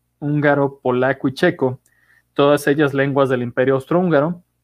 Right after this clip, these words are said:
pero a lo largo de su vida entendería el inglés, dominaría el italiano, francés, portugués y obviamente el español, e incluso intentaría en algún punto aprender el náhuatl.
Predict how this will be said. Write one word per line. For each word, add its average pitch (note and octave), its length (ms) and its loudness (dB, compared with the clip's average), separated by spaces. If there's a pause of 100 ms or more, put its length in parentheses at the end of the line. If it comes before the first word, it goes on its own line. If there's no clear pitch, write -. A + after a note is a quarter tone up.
(520)
pero C#3+ 180 4
a C3+ 40 4
lo C3 120 4
largo D3 320 0
de D#3+ 80 0
su - 180 -8
vida D#3+ 220 -2
entendería C3 680 -4
el B2+ 100 -4
inglés, D3 500 -2 (140)
dominaría B2+ 560 -4
el C3+ 80 -2
italiano, D3+ 680 -2
francés, C#3+ 600 -4
portugués C#3 800 -4
y C#3 100 -4
obviamente C3 560 -2
el B2 120 -2
español, D#3 500 -2 (680)
e C#3 100 -4
incluso F#3 760 2
intentaría C3 580 -2
en C#3+ 80 -4
algún D3+ 300 -2
punto D#3 300 -2
aprender B2 380 -4
el B2 120 -6
náhuatl. B2 420 -4